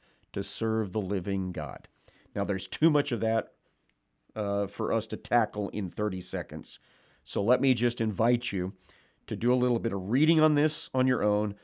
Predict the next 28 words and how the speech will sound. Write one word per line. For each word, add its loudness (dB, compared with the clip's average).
maybe 2
go 4
back 4
and 0
reread 2
a 4
little 2
bit 0
in -2
the 0
Old 0
Testament -2
about 0
the -2
ashes 2
of -6
the -2
red 4
heifer. 2
And 2
when 4
we 2
get 0
back 0
in 0
next 4
session 2
tomorrow 2